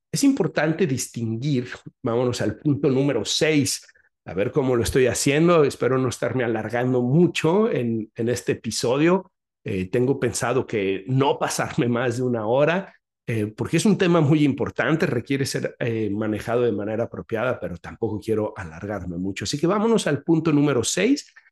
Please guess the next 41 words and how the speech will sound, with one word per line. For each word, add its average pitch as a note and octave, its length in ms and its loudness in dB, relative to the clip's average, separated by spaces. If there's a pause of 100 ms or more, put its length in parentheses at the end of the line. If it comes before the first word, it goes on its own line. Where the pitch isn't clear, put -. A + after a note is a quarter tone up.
(180)
y C#3 100 0
este C#3 200 -2
es - 120 -2
el B2+ 220 0
diagnóstico D3+ 880 0
diferencial C#3 840 -2
del A#2+ 160 -2
trastorno A#2 680 -4
límite A2 520 -2
de F#2 120 -4
la E2+ 100 -8
personalidad. E2+ 840 -12 (360)
Los - 120 -8
que - 80 -12
están C#3+ 180 -2
en C3 120 0
YouTube E3 440 2
lo A#2+ 140 2
van C3 160 0
a B2+ 60 -2
ver C3 180 2
ahí B2 160 0
en B2+ 80 0
la A#2 120 -2
pantalla, C#3+ 540 -2
les C3+ 220 -2
hice C3 200 -2
un A#2+ 120 0
recuadro B2+ 840 0 (320)
con C3 160 0
los A#2 140 -2
trastornos B2+ 600 -2
que B2+ 120 -4
tenemos B2+ 480 -2
que - 120 -4
distinguirlo D3 1000 0
y D#3 100 2
con C#3 240 -2
el B2 160 -2
diferenciador A2+ 880 -2
terapéutico. - 920 -6